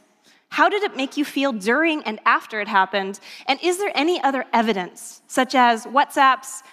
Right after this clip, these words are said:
photos, or emails that might lend more credibility to your case?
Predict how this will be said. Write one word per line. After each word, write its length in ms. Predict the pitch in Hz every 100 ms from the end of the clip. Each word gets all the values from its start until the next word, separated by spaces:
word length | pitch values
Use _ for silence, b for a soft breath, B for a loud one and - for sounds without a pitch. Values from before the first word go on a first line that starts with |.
| B
photos, 640 | - 285 285 254 240 - B
or 160 | 233 -
emails 540 | 302 370 208 196 202
that 180 | 240 226
might 400 | 240 277 339 - _
lend 320 | 240 240 233
more 180 | 226 226
credibility 600 | 226 226 185 196 196 190
to 160 | - 190
your 80 |
case? 480 | 175 - - - -